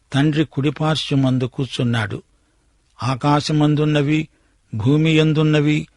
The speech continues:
దృశ్యమైనవి కాని, అదృశ్యమైనవి కాని,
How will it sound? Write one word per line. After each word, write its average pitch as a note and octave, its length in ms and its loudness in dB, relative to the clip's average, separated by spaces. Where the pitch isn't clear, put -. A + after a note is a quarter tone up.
దృశ్యమైనవి E3 840 0
కాని, A#2+ 480 -2
అదృశ్యమైనవి D3 920 0
కాని, A#2+ 460 -4